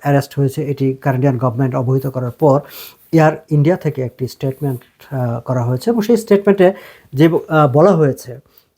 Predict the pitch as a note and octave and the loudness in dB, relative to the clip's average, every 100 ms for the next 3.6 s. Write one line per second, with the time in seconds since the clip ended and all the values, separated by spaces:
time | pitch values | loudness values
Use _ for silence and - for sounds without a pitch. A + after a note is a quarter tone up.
0 | _ - - D3+ D#3 D#3+ D3+ B2+ B2 A#2 | _ -12 -4 -2 0 0 0 0 -2 -2
1 | C3 C3 - D4 D3+ B2 E3 G3 G3+ F3+ | -2 -2 -4 -8 -4 2 4 4 2 0
2 | C#3+ C3 C3+ A2+ B2 B2 A#2+ A#2+ A#2 - | 0 -2 -4 -4 -6 -6 -6 -6 -8 -10
3 | F3 - B2 B2 F#3 | -14 -8 -6 -2 -2